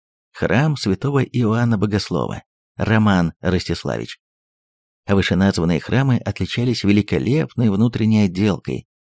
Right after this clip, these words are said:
драгоценными окладами на иконах и внешним величием.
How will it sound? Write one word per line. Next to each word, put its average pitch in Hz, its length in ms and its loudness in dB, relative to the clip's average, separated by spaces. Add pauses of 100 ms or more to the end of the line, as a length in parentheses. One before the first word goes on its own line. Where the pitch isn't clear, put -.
(180)
драгоценными 90 720 2
окладами 120 600 0
на 120 160 4
иконах 113 480 0
и 113 140 0
внешним 95 560 0
величием. 65 520 -4